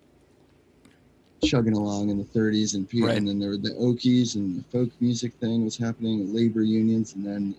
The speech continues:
Speaker 1: you know, it's like, and, uh, and then, so he had probably already, yeah, I don't know, maybe he,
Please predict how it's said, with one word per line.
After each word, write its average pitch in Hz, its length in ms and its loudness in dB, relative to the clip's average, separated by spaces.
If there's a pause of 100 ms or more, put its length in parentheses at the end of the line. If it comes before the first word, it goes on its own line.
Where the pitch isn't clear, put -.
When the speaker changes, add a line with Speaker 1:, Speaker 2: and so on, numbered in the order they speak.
Speaker 1:
you 120 120 2
know, 107 240 2
it's 127 180 -6
like, 117 180 -2 (680)
and, 107 540 0 (460)
uh, 101 520 -10 (760)
and 120 160 6
then, 113 260 2 (1040)
so 120 680 2 (420)
he 151 540 6
had 123 160 2
probably 113 340 2
already, 104 520 0 (920)
yeah, 110 300 2
I 98 80 -4
don't 101 100 -2
know, 98 140 -2
maybe 104 340 -2
he, 104 440 -2